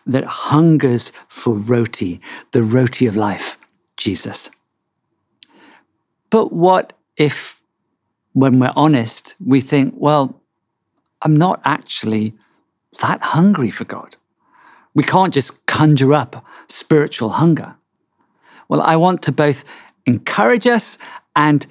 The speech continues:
challenge us, because we grow through a combination of encouragement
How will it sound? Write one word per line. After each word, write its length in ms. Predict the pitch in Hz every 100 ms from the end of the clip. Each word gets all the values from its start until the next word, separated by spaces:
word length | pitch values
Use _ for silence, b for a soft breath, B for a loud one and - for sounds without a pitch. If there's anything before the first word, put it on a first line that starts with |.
| b _
challenge 460 | - 143 143 120 110
us, 160 | 101
because 320 | - - 156
we 140 | 151 165
grow 540 | 85 156 202 151 135 170 B
through 220 | - 156
a 140 | 143 -
combination 600 | 156 143 147 139 139 120
of 160 | 127 120
encouragement 640 | 117 - 143 135 127 123